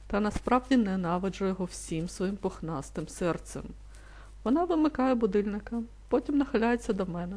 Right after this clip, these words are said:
та без жодного попередження хапає за боки. Як вона сміє? Це ж мій святий ранковий сон. «Милий, прокидайся», моркоче вона, наче я можу так просто з нею заговорити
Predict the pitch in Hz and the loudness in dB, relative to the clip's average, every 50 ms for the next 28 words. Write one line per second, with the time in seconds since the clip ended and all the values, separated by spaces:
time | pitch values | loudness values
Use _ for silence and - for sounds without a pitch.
0 | 208 - - - 208 202 214 196 - - 240 262 262 349 330 330 320 330 311 - | -10 -10 -8 -8 -6 -4 -4 -4 -2 0 0 0 2 0 -2 -2 -2 -2 0 0
1 | 311 294 285 285 - - 285 277 277 269 - - - - - 269 - 370 359 349 | 2 2 2 0 0 0 2 2 2 2 -2 -6 -6 -2 2 10 12 12 12 12
2 | 330 - - 247 - 262 247 254 - 254 247 - - - - - - - - - | 12 10 6 6 8 6 6 6 2 -6 -8 -8 -12 -16 -16 -16 -16 -16 -16 -16
3 | - - - - - - - - 269 277 254 247 - - 240 226 202 190 170 185 | -16 -10 4 12 12 12 12 12 12 12 12 12 12 12 10 8 6 6 2 2
4 | - - - - - - - - - - - - - - 320 - - 294 349 370 | 0 -4 -14 -18 -18 -18 -18 -18 -16 -16 -4 6 10 12 12 12 12 10 10 10
5 | 349 262 - - - 220 - - 339 330 277 196 190 233 233 240 - 320 311 277 | 10 10 8 8 8 8 12 12 12 12 12 10 8 6 6 6 8 10 10 10
6 | 294 277 - - 285 240 185 - 208 - - - - - - - - - - - | 10 8 6 6 6 6 6 4 0 -8 -12 -16 -18 -18 -18 -18 -18 -18 -18 -18
7 | - - - - - - - - - - - 262 269 302 320 285 226 226 226 220 | -18 -18 -18 -18 -18 -18 -18 -16 -16 -6 2 6 8 8 8 8 6 6 4 4
8 | 226 233 - - - 320 330 330 - 359 339 349 339 320 277 254 247 - - - | 2 0 -2 -2 0 2 2 2 2 4 6 8 8 8 8 6 4 2 -2 -4
9 | - 226 202 202 214 - - - 202 196 202 - - 196 190 190 - 190 175 180 | -2 -2 -2 -2 -4 -8 -6 -2 0 0 0 2 2 0 0 0 -2 -4 -2 -2
10 | 185 202 233 285 311 - - - - - - - - - - - - 214 - - | -2 -2 -2 -2 -4 -6 -10 -16 -14 -12 -12 -10 -10 -12 -8 0 4 4 4 6
11 | - 233 226 214 214 220 - 214 208 - 233 254 262 - - - 214 190 180 - | 6 4 4 4 2 0 2 0 0 2 2 0 0 0 -4 -2 -2 -2 -2 -4
12 | - - 233 233 233 240 202 185 170 170 180 185 - 208 202 208 190 180 170 170 | -4 -2 -2 0 0 0 -2 -2 -2 -4 -4 -4 -4 -2 -2 0 0 0 -2 -2
13 | 170 - - - 233 | -4 -6 -6 -6 -8